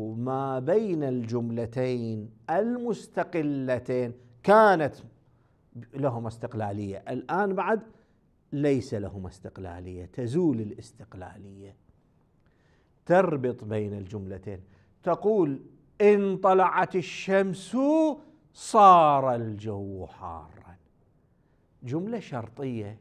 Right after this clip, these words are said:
شرط، إن حصل الأول حصل الثاني، إن وقع الأول وقع الثاني، إن ترتب الأول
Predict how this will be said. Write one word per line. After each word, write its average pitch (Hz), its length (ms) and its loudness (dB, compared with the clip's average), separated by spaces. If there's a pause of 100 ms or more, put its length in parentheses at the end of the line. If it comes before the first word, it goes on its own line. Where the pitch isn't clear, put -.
شرط، - 540 4 (720)
إن 180 280 -2
حصل 175 580 -2
الأول 185 1120 4 (480)
حصل 165 560 0
الثاني، 101 920 -10 (680)
إن 170 260 2
وقع 175 600 4
الأول 190 1000 4 (520)
وقع 156 600 0
الثاني، 95 920 -10 (300)
إن 160 260 -4
ترتب 170 720 2
الأول 175 1000 0